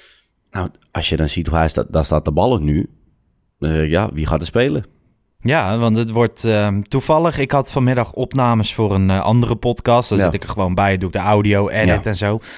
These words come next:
Speaker 2: Maar, ehm, daar was Gregory Sedok te gast. En, eh, dus die oude atletiek, eh, speler.
Speaker 1: Ja.
Speaker 2: En die zei ook wel van...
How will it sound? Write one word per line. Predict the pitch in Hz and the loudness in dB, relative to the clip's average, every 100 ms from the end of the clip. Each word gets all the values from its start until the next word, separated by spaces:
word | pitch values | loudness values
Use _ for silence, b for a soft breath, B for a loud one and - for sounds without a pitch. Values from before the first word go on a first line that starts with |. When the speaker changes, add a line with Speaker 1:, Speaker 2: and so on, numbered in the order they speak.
| B B | B B
Speaker 2:
Maar, | 117 110 113 110 | 0 2 0 0
ehm, | 107 104 107 | 2 2 0
daar | 110 117 | 0 0
was | 113 101 | 0 -4
Gregory | 117 113 101 110 | -2 -2 -2 -2
Sedok | 101 113 117 131 - 143 | -2 0 2 2 0 -10
te | 135 | -8
gast. | - 135 - - - B B B | -2 0 -2 -8 -12 B B B
En, | - 101 95 98 | -8 -4 -2 -4
eh, | 92 | -4
dus | 92 - | -6 -8
die | 71 | -8
oude | 92 92 - | -8 -6 -8
atletiek, | 90 98 90 117 107 110 | -8 -8 -6 -8 -6 -8
eh, | |
speler. | 104 - 110 113 | -6 -4 -2 0
Speaker 1:
Ja. | 139 | 0
Speaker 2:
En | |
die | 147 | 2
zei | 185 151 - | 2 0 2
ook | 170 214 | 0 0
wel | 110 101 | 0 -2
van... | - | -2